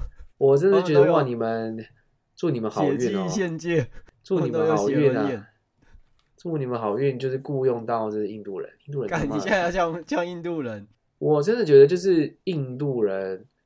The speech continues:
Speaker 1: 嗯，墨西哥人，东南亚人。
Speaker 2: 哦，哎，又多了墨西哥人了。墨西哥人第一次听到。
Speaker 1: 墨西哥人、东南亚人，这些人就是都是，就是，哎，
Speaker 2: 怎样？
Speaker 1: 雷啊。
Speaker 2: 都废物吗？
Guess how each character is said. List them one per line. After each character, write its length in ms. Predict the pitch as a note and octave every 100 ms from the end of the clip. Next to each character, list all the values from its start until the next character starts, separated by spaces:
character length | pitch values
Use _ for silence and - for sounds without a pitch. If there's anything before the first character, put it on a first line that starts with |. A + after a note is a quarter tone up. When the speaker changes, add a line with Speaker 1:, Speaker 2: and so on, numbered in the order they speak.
| _
Speaker 1:
嗯， 960 | C3+ B2 A#2+ A#2 A#2+ A#2+ A#2 A#2 A#2+ C#3 -
墨 300 | - D#3+ B2
西 300 | A#2 - A#2
哥 240 | A2+ G#2+ G#2
人， 300 | F2+ C#2 - _ _ _ _ _ - -
东 200 | A#2+ B2+
南 220 | G2+ G2+
亚 200 | G2 D2+
人。 160 | C2+ -
Speaker 2:
哦， 80 | -
哎， 40 | _ _
又 140 | B2+
多 200 | C3 C#3
了 80 | C3+
墨 180 | C3 C3
西 180 | B2 A#2
哥 100 | A#2+
人 220 | G#2+ -
了。 60 | G2+ - - -
墨 240 | - D3 C#3
西 200 | C3 B2
哥 100 | B2+
人 140 | A2
第 100 | A2+
一 40 | A#2+
次 100 | A2
听 200 | A2 A2+
到。 80 | A#2+ - _ _
Speaker 1:
墨 280 | C#3+ E3+ D3+
西 240 | C3+ C#3+ D3
哥 120 | C#3+
人、 220 | C3 A#2+
东 180 | C3+ C3+
南 80 | A#2+
亚 60 |
人， 120 | G#2
这 120 | A#2 C3+
些 160 | C#3
人 180 | A2+ G#2+
就 140 | -
是 60 | B2+
都 220 | C3 B2
是， 180 | C3 C3
就 140 | A#2
是， 380 | A#2 A#2 A2 G2 - _ _ _
哎， 220 | - - - - - _ _ - _
Speaker 2:
怎 120 | -
样？ 100 | A2+ G#2
Speaker 1:
雷 320 | G2+ G2 G#2
啊。 180 | G#2+ G2
Speaker 2:
都 60 | F#2+
废 300 | C3 A#2+ A2+
物 240 | A#2+ A2
吗？ 140 | G2+